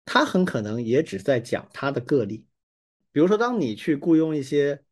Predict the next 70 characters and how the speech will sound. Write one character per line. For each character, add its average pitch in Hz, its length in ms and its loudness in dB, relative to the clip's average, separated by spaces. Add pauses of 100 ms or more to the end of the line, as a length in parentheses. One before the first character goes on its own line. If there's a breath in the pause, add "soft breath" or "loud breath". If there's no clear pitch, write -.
(260)
职 143 140 4
业 151 60 8
经 156 140 0
理 135 60 -2
人 120 80 -6
来 123 80 -2
做 143 180 0
事 160 140 -4
的 123 100 -2
时 107 120 -10
候， 98 240 -10
他 - 160 0
怎 - 120 -2
么 104 120 -4
做 151 200 2
事， 120 240 -4
其 - 160 -2
实 170 80 -2
还 147 100 -2
是 - 120 -4
在 202 180 2
你 104 360 -6 (280)
限 - 240 2
定 135 120 -2
的 120 80 -6
框 156 240 -4
架 139 180 -4
之 113 100 -12
下。 - 300 -12 (600)
那 240 120 4
当 233 280 0
然 220 120 0
有 165 180 4
可 139 180 -4
能， 117 220 -8
美 113 240 0
国 117 240 2
他 - 160 -6
可 202 180 -6
能 101 160 -4
因 143 120 2
为 175 60 2
这 175 60 0
个 156 60 0
比 - 60 -6
较 117 100 -2
成 117 300 -6
熟 120 160 -4
啊， 92 160 -4
所 - 100 0
以 147 60 0
很 185 80 0
可 190 100 -4
能 123 140 -2
他 185 180 -4
的 190 100 2
职 - 120 0
业 143 80 4
经 151 100 -4
理 139 60 -2
人 107 160 -6
的 123 100 -2
培 127 280 0
养 170 220 0
有 104 140 -6
一 - 20 -4
套 139 160 0
专 180 160 2
门 151 140 -4
的 147 220 -2